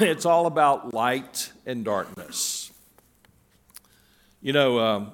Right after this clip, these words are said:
Satan, he's called the prince of darkness. <clears throat> That's his domain.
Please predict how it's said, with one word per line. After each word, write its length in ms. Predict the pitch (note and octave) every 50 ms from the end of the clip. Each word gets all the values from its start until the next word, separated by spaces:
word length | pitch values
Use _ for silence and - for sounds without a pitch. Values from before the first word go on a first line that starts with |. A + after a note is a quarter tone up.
| -
Satan, 720 | - - - - E3 D#3+ D#3 C#3 - - F#2+ E2 D#2+ D#2+ - _ _ _ _ _ _ _ _ _ _ _ _ _ _ _ _ _ _ _ _ _ _ _ _ _ _ _ - - _ _ _ _ _ _ _ _ _ _ _ _ _ _ _ _ _ - - _ _ - -
he's 180 | B2+ E3+ D#3+ -
called 260 | - E3+ D#3+ D3+ B2
the 80 | B2
prince 840 | - - - - - F#3+ E3 C3 G2+ - - - - - - - - - _ _ -
of 140 | A2 G2+ G2+
darkness. 840 | A#2+ B2 A#2 - - F2 - - - - - - - - - - - _ _ _ _ _ _ _ _ - - - - - - _ - _ -
<clears throat> 1300 | - - - G#4 F#4+ C#4+ A#3 G3+ D#3 A#2+ G2+ - - - - - - _ _ _ _ _ _ _ - - -
That's 220 | C#3 F3+ F3+ F3+
his 160 | F#3 F3 D#3 B2+
domain. 600 | - C#3 C3 A#2 A2+ A#2+ C3 C3 G2 - -